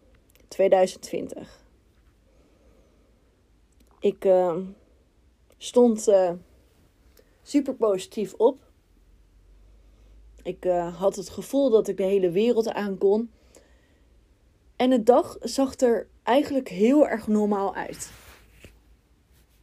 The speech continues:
Ehm, ik had een beetje appcontact met mijn vriend. Eh,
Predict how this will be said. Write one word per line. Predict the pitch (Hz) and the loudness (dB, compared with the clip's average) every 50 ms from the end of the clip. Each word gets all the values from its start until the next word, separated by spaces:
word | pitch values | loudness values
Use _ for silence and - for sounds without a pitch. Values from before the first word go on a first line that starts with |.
| _ _ _ _ _ _ _ _ _ _ _ _ _ _ _ _ _ - - _ _ _ | _ _ _ _ _ _ _ _ _ _ _ _ _ _ _ _ _ -20 -20 _ _ _
Ehm, | - 175 170 165 160 165 160 139 - - - | -14 -12 -12 -10 -10 -12 -12 -12 -14 -16 -16
ik | - 175 165 | -14 -10 -8
had | 170 160 165 | -8 -8 -8
een | - 165 | -8 -6
beetje | 160 165 165 165 - - | -6 -6 -6 -6 -8 -8
appcontact | 180 185 - - 185 180 170 175 165 - | -10 -10 -10 -10 -10 -10 -8 -10 -10 -10
met | - 170 175 | -8 -8 -8
mijn | 185 190 185 | -8 -8 -8
vriend. | - - 240 240 233 240 233 - - - _ _ _ _ _ _ _ _ _ _ _ _ _ _ - _ _ _ _ _ _ _ _ _ _ _ _ _ _ _ _ _ _ _ _ _ _ _ | -6 -4 -2 -2 -2 -2 -6 -8 -16 -18 _ _ _ _ _ _ _ _ _ _ _ _ _ _ -20 _ _ _ _ _ _ _ _ _ _ _ _ _ _ _ _ _ _ _ _ _ _ _
Eh, | - 175 175 160 151 151 | -16 -14 -14 -14 -14 -14